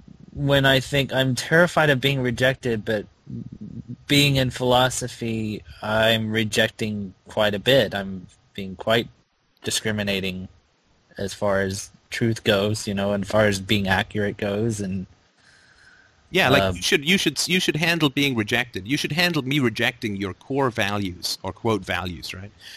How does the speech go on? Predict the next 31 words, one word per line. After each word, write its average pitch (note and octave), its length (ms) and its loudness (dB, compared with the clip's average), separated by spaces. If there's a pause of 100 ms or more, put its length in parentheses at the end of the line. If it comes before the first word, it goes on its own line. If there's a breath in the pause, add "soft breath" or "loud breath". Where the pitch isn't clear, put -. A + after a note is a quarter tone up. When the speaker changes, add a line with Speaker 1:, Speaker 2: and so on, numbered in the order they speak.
(120 loud breath)
Speaker 2:
You F3 140 2
should - 160 0
handle E3 360 0
me A#2+ 360 0 (640)
rejecting C3 520 0
your G#2 140 -2
statism, A#2+ 800 0 (180)
your G2+ 360 0
family, A#2 640 0 (200)
uh, G#2+ 160 0
cult, A2+ 520 0
your G#2+ 260 2
religion, A#2+ 720 0 (240 loud breath)
your A2 180 4
this, C#3 320 2
your A2 120 4
that, G2 360 -2
right? G2+ 240 -2 (160)
You C#3 140 0
should D3 160 0
handle C#3+ 320 2
me A#2 320 2 (280 loud breath)
stripping D3+ 540 2
out A2 280 2
and G2+ 240 -4
gutting G#2 440 0 (540)
what A2+ 240 0
you B2+ 140 4
consider A2+ 460 0
to A2 80 -2
be G2+ 340 4